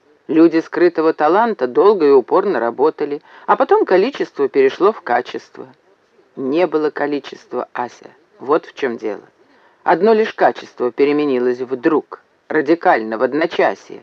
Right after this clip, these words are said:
как взрыв. Ася помолчала, шевеля губами,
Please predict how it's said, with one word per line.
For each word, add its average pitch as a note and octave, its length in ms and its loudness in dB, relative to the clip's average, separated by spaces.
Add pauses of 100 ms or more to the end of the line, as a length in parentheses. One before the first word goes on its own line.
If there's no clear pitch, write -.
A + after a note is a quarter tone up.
(120)
как D3 200 0
взрыв. D3 420 -2 (1040)
Ася D#3+ 240 -2
помолчала, C#3 600 -2
шевеля B2 400 -2
губами, F#3+ 500 -4